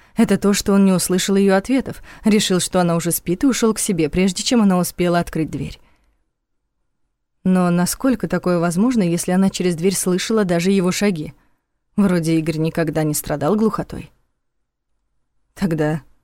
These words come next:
что, чёрт побери, это значит?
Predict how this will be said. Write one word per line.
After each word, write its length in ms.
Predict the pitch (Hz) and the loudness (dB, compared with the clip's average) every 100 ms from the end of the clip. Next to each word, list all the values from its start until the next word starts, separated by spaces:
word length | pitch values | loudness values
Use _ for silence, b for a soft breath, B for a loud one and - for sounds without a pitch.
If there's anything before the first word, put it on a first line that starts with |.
| _ _ _ _ _ | _ _ _ _ _
что, 400 | - - - 214 | -10 -10 -2 -2
чёрт 240 | - 165 | -2 -6
побери, 340 | - 165 175 175 | -4 -2 0 0
это 200 | 143 165 | 0 0
значит? 500 | 175 156 - - | 0 -2 -6 -14